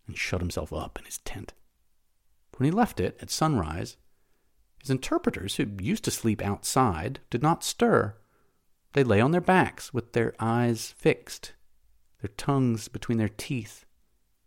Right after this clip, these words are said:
and their faces of a bluish color. White mucus flowed from their nostrils, and their limbs were stiff,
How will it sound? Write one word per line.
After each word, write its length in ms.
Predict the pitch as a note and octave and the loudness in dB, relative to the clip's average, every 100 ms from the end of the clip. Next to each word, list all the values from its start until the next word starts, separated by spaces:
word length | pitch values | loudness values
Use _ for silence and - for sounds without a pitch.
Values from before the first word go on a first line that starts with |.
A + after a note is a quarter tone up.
| _ - | _ -8
and 60 | |
their 60 | G2 | -8
faces 480 | - C3+ C3 G#2+ F#2 | 0 0 2 -2 -2
of 80 | |
a 60 | F2 | -6
bluish 560 | F2 A2 B2+ G#2+ - - | -4 0 2 2 0 -4
color. 440 | A2 G#2 E2 - _ _ _ _ _ _ _ _ _ _ _ - | -2 2 0 -2 _ _ _ _ _ _ _ _ _ _ _ 0
White 280 | B2+ - | 0 0
mucus 520 | G#2+ G#2 C3 A2+ G2 - | -2 0 0 0 -6 -6
flowed 440 | - G#2 G#2 G2 | 0 2 2 2
from 140 | F#2 | -2
their 140 | F#2 F2+ | 0 0
nostrils, 680 | F#2+ G#2+ - A#2 F2 - - | 0 0 -2 -6 -6 -8 -6
and 120 | A2 | 2
their 120 | G2+ | 2
limbs 420 | F#2 A2 B2+ G#2 G2 | 4 4 4 2 -2
were 100 | F2+ | -2
stiff, 640 | - - B2+ G#2 - | 0 2 2 2 -4